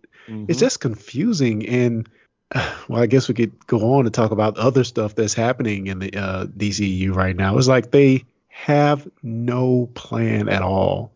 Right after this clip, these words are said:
Speaker 2: They're just throwing everything at, at the wall and see what sticks. That
Speaker 1: Yeah.
Speaker 2: being said,
Speaker 1: Yeah.
Speaker 2: James Gunn is a, <laughs> is a great choice, actually. So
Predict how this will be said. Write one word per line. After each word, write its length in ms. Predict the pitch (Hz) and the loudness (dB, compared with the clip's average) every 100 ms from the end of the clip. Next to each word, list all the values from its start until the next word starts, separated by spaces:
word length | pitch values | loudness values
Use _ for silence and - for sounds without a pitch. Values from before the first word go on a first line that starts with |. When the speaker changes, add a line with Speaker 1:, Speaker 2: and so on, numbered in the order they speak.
| _ | _
Speaker 2:
They're 120 | 139 | 2
just 180 | 123 117 | 4 2
throwing 360 | - 110 98 101 - | 2 0 0 -4 0
everything 600 | 123 113 110 110 101 98 | 2 2 0 -2 -4 -4
at, 200 | 98 98 | -6 -6
at 200 | 110 101 | -8 -6
the 60 | 95 | -4
wall 360 | 95 92 95 | 0 0 0
and 80 | 92 | -2
see 140 | 92 104 | -2 0
what 160 | 92 | 0
sticks. 480 | - - 98 - - - _ _ _ | -2 0 -2 -2 -12 -16 _ _ _
That 100 | - | 2
Speaker 1:
Yeah. 40 | 233 | 4
Speaker 2:
being 160 | 233 | 4
said, 280 | 208 185 175 | 4 4 4
Speaker 1:
Yeah. 40 | 151 | 2
Speaker 2:
James 120 | 156 143 | 0 0
Gunn 260 | 143 139 | -2 -2
is 140 | 123 123 | -2 0
a, 80 | 135 | 2
<laughs> 20 | |
is 280 | 143 - - | 0 -4 -2
a 20 | |
great 280 | 170 - 135 | -2 -2 -4
choice, 400 | - 151 147 127 | 2 4 4 0
actually. 420 | 120 127 120 120 | -6 -8 -10 -10
So 320 | 139 123 110 | -6 -6 -6